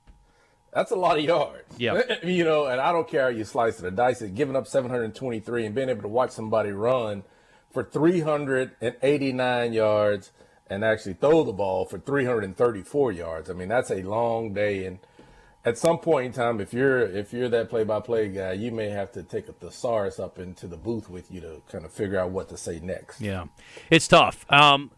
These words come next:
Speaker 2: let me ask you about Arkansas's run game last week, Quinn. We are all anticipating that it will be a little more effective this week, even without Rocket Sanders.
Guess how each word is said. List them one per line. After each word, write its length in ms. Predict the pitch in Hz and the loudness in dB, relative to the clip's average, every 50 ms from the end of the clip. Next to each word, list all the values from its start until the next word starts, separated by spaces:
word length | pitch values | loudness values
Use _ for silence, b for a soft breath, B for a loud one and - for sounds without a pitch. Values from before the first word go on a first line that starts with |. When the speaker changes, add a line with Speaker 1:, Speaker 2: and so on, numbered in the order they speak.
| B B B B B - | B B B B B -2
Speaker 2:
let 80 | 226 | 0
me 80 | 277 320 | 4 6
ask 160 | 311 262 - - | 4 4 4 4
you 40 | 196 | 4
about 100 | 202 180 | 6 6
Arkansas's 420 | 175 175 175 160 - 147 135 117 113 | 6 6 4 4 4 4 4 4 4
run 180 | 135 127 117 | 2 4 4
game 200 | 110 110 107 104 | 4 4 4 4
last 260 | 107 110 110 107 - | 4 4 4 2 2
week, 120 | 123 110 - | 0 -2 0
Quinn. 300 | - 131 123 120 131 135 - - | 0 0 2 2 0 -2 -4 -2
We 180 | 101 120 135 | 0 2 4
are 140 | 131 117 120 | 4 2 2
all 300 | - 117 151 233 254 226 | 2 4 6 6 6 4
anticipating 680 | 147 123 117 - 123 - 139 120 - 120 104 104 123 139 | 2 0 0 0 0 0 0 0 0 0 0 2 2 2
that 120 | 123 117 117 | 0 0 0
it 80 | 110 | 0
will 120 | 110 107 98 | -2 -2 -2
be 280 | 98 113 107 107 110 104 | 0 0 0 0 0 -2
a 60 | 101 | -2
little 220 | 101 110 107 104 | -2 -2 -2 -2
more 180 | 104 104 107 104 | -2 -2 -2 -2
effective 360 | - - 113 98 - 104 90 | -2 -2 -4 -4 -4 -4 -4
this 200 | 104 113 - - | -4 -4 -4 -2
week, 200 | 135 135 143 - | -2 -2 -2 -2
even 200 | - 135 123 131 | -4 -4 -2 -2
without 300 | 123 117 107 117 117 117 | -2 0 0 0 0 0
Rocket 340 | 113 110 107 104 - 110 92 | 2 0 0 0 -2 -4 -4
Sanders. 480 | - 156 156 156 151 123 120 110 - | 0 2 2 2 2 2 0 -2 -4